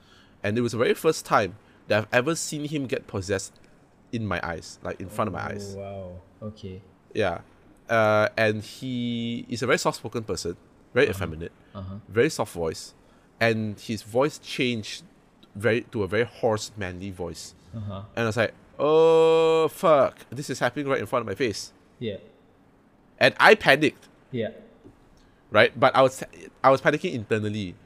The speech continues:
Speaker 1: So I was like, "What the fuck am I supposed to do? What the fuck am I supposed to do?" He was in the crocodile stance. I, I saw him, like, literally,
Speaker 2: On
Speaker 1: like,
Speaker 2: all
Speaker 1: crawling.
Speaker 2: fours lah.
Speaker 1: On all fours. And I was like, "Yo,
Speaker 2: <laughs>
Speaker 1: fuck! Like, holy shit! What the hell is going on?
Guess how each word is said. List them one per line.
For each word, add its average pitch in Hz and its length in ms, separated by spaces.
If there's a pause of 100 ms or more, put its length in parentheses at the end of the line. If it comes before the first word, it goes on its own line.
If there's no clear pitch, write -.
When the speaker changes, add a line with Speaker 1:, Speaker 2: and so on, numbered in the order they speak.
(1040)
Speaker 1:
So 156 280
I - 80
was 113 160
like, - 120
"What - 160
the 117 60
fuck - 160
am 104 120
I 113 40
supposed 113 300
to 113 40
do? 110 40
What 117 80
the 110 100
fuck 113 220
am 98 80
I 98 80
supposed 95 280
to 95 80
do?" 95 40
He 170 180
was 156 160
in 131 120
the 95 80
crocodile 127 420
stance. 98 400
I, 123 180
I 139 120
saw 165 300
him, 147 360
like, 101 240
literally, 123 400
Speaker 2:
On 135 120
Speaker 1:
like, 135 100
Speaker 2:
all - 60 (200)
Speaker 1:
crawling. 110 120
Speaker 2:
fours 151 320
lah. 104 280 (360)
Speaker 1:
On 151 180
all 175 220
fours. 160 340
And 127 100
I 123 40
was 117 80
like, 117 140
"Yo, 165 140
Speaker 2:
<laughs> 233 720
Speaker 1:
fuck! 202 1120 (200)
Like, 135 160
holy 233 380
shit! 196 760
What 202 160
the 156 80
hell 220 220
is 170 120
going 196 180
on? 170 300